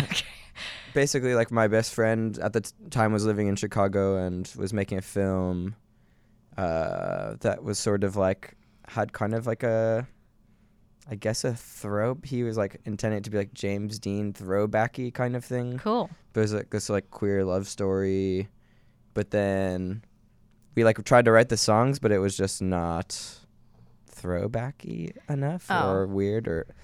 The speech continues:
Speaker 2: but we're like, "These songs are cool." So then we just kept going with that, and then the movie never happened, and
Speaker 1: How, like, how had you filmed, had they filmed any of the movie?
Speaker 2: It was just, like, a script.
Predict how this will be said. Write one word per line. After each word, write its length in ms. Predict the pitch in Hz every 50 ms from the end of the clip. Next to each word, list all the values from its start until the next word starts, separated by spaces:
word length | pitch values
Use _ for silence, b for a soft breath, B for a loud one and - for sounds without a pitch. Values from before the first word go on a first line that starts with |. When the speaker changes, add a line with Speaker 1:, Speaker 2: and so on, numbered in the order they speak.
| b b b b b b b - -
Speaker 2:
but 100 | 110 107
we're 100 | 110 107
like, 120 | 101 -
"These 140 | - 170 -
songs 240 | - 202 220 214 208
are 60 | 143
cool." 420 | - - 131 117 117 120 127 139
So 180 | 143 - 120 110
then 100 | 107 104
we 80 | 104 98
just 360 | 104 104 - - - - - - - _ _ - -
kept 180 | - 110 -
going 200 | - 98 95 92
with 120 | 95 92 90
that, 200 | 90 90 87 -
and 120 | 90 90
then 120 | 90 90 90
the 80 | 87
movie 420 | 85 87 87 85 85 82 82 85 90
never 240 | 90 80 - -
happened, 460 | 87 85 76 78 - 82 78 80 87 90
and 200 | 76 78 - 113 - B B B B B
Speaker 1:
How, 280 | - - - 247 247 247
like, 180 | 247 226 196 -
how 540 | 190 - - 185 185 190 190 180 175 - - -
had 140 | 175 185 185
you 100 | 190 175
filmed, 360 | - - - 151 160 175 175 -
had 140 | 160 175 170
they 100 | 175 165
filmed 260 | - - 165 170 170 170
any 140 | 165 170
of 60 | 170 170
the 60 | 175
movie? 220 | 175 175 175 208 214
Speaker 2:
It 60 | 214
was 100 | 147 156
just, 160 | 151 143 -
like, 100 | - 101 92
a 60 | 90
script. 560 | - - - - - - - - - - -